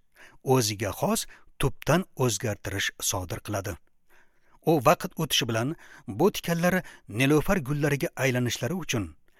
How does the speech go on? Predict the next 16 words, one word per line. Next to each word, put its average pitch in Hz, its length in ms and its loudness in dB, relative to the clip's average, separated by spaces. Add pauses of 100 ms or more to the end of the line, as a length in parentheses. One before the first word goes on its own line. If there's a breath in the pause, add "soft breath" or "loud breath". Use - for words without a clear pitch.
(340)
nilufar 139 540 4
gullarini 110 720 -4 (240 loud breath)
tikanlar 131 600 0 (120)
orasiga 117 460 -2
joylashtirishi 101 680 -6
mumkin. 92 380 -6 (1120)
Yodda 156 340 2
tuting, 98 360 -2 (600 soft breath)
yozilganki, 123 800 0 (640)
cho'lu 190 440 4
biyobon 131 540 4
shod 113 340 -2
bo'ladi. 98 380 -4 (680)
Sahro 151 420 4 (100)
quvonib, 147 460 4 (360 soft breath)
atirgulday 113 720 0